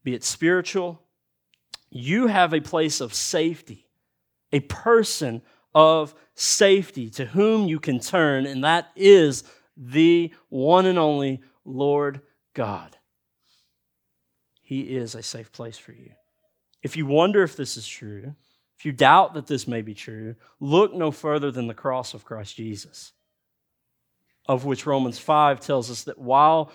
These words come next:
we were still sinners, dead, spiritually not living,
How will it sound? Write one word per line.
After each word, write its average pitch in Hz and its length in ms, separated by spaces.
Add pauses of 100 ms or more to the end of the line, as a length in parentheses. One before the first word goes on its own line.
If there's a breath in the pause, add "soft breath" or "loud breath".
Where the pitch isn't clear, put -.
(140 loud breath)
we 143 160
were 135 120
still 139 300
sinners, 123 800 (840)
dead, 120 460 (880)
spiritually 160 880 (1300 soft breath)
not 143 360
living, 120 340